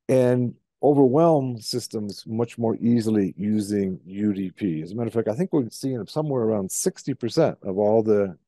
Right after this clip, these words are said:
dos attacks right now are, are U D P. What I, what I was hoping to do here today is to kind of do a little demonstration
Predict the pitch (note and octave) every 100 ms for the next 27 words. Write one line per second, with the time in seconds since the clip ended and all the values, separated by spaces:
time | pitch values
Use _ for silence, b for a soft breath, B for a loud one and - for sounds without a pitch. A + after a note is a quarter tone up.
0 | - A#2 E3+ G2+ - F#2 F#2 G#2 F2 G2+
1 | G#2+ G2+ F#2 - _ _ _ - G#2 F#2+
2 | - _ G2 G#2+ A#2+ G#2+ F#2 - D#3+ B1+
3 | - _ _ _ - C#3 D3+ C#3 C3+ C#3
4 | C3+ A#2+ A3+ D#4+ C#4+ F3+ B2 F#2+ F#2 A2
5 | D#3 A#2 A2 B2+ D#3 C#3 D#3 F3+ - C4+
6 | B3+ E3+ F3+ D#3 D3+ D3+ B2+ F#2+ B2+ B2
7 | A#2+ - A#2 B2 A#2+ F#2 F2